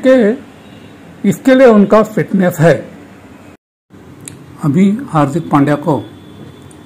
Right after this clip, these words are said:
बॉलिंग ऑलराउंडर करके टी twenty World Cup, जो अभी ऑस्ट्रेलिया में खेले जाने वाला है,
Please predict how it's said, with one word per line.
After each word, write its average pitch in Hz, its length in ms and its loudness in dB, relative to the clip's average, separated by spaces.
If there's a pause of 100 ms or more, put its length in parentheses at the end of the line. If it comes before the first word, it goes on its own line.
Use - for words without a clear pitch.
(320)
बॉलिंग 147 480 2
ऑलराउंडर 156 540 2
करके 156 380 -6
टी 185 300 -6
twenty 151 320 -2
World 131 320 -2
Cup, - 160 -6 (840)
जो 147 60 -2
अभी 131 140 -2
ऑस्ट्रेलिया 135 460 -2
में 135 180 -4
खेले 135 240 -4
जाने 120 180 -6
वाला 120 220 -4
है, 107 140 -10